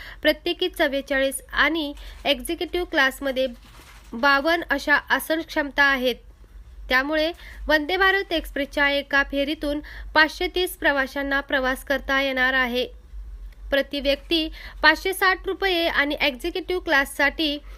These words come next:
अकराशे पस्तीस रुपये इतके वंदे भारत एक्स्प्रेसचे तिकीट दर आहेत. सोमवार दिनांक सोळा सप्टेंबर रोजी सायंकाळी चार वाजता कोल्हापूर रेल्वे स्थानकावर एका विशेष कार्यक्रमाचे आयोजन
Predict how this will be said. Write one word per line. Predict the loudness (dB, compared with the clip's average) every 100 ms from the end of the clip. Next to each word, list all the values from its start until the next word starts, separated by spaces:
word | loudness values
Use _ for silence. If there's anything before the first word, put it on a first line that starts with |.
| -14 -2
अकराशे | 0 2 2 2 -2
पस्तीस | 0 -2 0 -4 -4
रुपये | -4 -2 0 0 -4
इतके | -4 -4 0 2 2 -2 -12 -18 -2
वंदे | 0 2 2
भारत | 4 4 2 -2
एक्स्प्रेसचे | -4 -2 -4 -2 -4 -4
तिकीट | -6 -6 -2
दर | 0
आहेत. | 2 2 0 -2 -6 -20 -20 -18 -16 -16 -16 -18 -16
सोमवार | -2 0 2 2 2
दिनांक | 2 0 0
सोळा | 0 0 4 2
सप्टेंबर | 0 -4 -2 0 0
रोजी | 0 -2 -4 -4 -10 -20 -18 0
सायंकाळी | 4 4 4 0 0 0
चार | 4 4 4
वाजता | 0 2 4 2 0 -16 -4
कोल्हापूर | 2 4 2 2 -2
रेल्वे | 0 0 0 -2
स्थानकावर | 2 2 2 0 2 2 0 -4 -18 -20 -20 -20 -20 -18 -18 -18 -4
एका | 2 4
विशेष | 4 2 -2 -4 2
कार्यक्रमाचे | 2 2 0 0 0 0
आयोजन | 2 2 2 0 -2